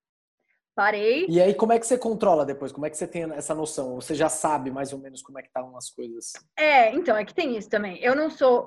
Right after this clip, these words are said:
Speaker 1: contro-, eu não sou louca do controle, é, visual e tangível, mas na minha vida como um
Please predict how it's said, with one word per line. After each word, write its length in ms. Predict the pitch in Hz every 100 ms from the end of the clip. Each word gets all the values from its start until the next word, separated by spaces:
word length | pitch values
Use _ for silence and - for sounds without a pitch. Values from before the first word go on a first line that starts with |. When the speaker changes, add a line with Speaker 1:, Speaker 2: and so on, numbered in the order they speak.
| -
Speaker 1:
contro-, 400 | 254 240 240 226
eu 260 | 240 233
não 80 | 269
sou 160 | 269 302
louca 240 | 254 262
do 120 | 226
controle, 1080 | 247 254 220 202 233 220 220 208 185 180 170
é, 440 | 214 202 196 190 180
visual 920 | 180 226 294 240 214 196 262 226 185
e 80 | 196
tangível, 680 | 202 185 180 254 254 214
mas 180 | 208 240
na 140 | 247 247
minha 340 | 254 415 427
vida 340 | 262 262 269
como 320 | 262 233 214
um 60 | 202